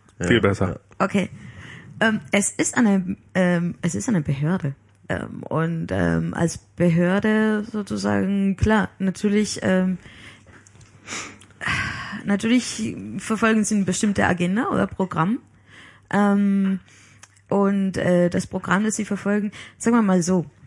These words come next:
Speaker 3: ähm, Max Weber hat eine, eine sehr nützliche Unterscheidung gemacht, wenn er über politische Apparate geredet hat.
Speaker 2: Mhm.
Speaker 3: Ähm, und zwar, ähm,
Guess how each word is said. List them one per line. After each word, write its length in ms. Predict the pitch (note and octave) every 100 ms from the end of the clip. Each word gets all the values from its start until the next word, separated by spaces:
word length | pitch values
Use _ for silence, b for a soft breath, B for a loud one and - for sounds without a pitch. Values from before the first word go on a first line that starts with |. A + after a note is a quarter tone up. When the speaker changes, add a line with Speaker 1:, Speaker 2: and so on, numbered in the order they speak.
| - -
Speaker 3:
ähm, 340 | G3 G3 G3 -
Max 220 | F#3 F3+
Weber 340 | A#3 G#3+ D#3 - _ -
hat 160 | F#3 -
eine, 1120 | F3+ E3+ E3+ E3 D#3+ E2 D#2+ - B1+ A#1 - - -
eine 240 | F#2 E3+
sehr 500 | - G3 A3 G3+ F#3 -
nützliche 720 | A3+ A#3 G#3+ - F#3 E3 -
Unterscheidung 760 | F#3+ F#3 F3 E3+ E3+ F3 D#3 -
gemacht, 500 | - D#3+ D3+ D3+ - -
wenn 160 | E3+ E3+
er 320 | E3+ - -
über 460 | D#3+ D#3+ D3 D3 D3 _ B B B B B B
politische 400 | G3+ F#3+ F3 E3
Apparate 440 | E3 D#3+ D3 D3 D#3+
geredet 500 | D3 D3 C#3 - -
hat. 180 | - - -
Speaker 2:
Mhm. 180 | A#2+ A#2
Speaker 3:
Ähm, 580 | F3 D#3+ D#3+ D#3 E3+ - - - - - - - - -
und 180 | F#3 F#3
zwar, 600 | F#3 F3+ F#3 F#3+ F#3 -
ähm, 560 | F3+ F3 E3+ E3+ E3